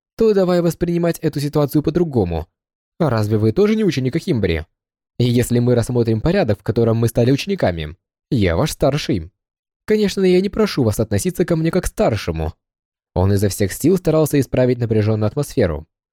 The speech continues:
но это не возымело никакого эффекта. Хуракан не ответил.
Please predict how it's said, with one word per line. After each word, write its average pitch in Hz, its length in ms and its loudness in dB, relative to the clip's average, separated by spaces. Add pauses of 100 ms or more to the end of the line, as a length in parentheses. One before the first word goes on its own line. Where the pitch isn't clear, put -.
(140)
но 170 240 2
это 208 160 2
не 196 120 -2
возымело 175 460 0
никакого 151 440 2
эффекта. 82 540 -6 (640)
Хуракан 107 440 -2
не 123 80 0
ответил. 92 580 -2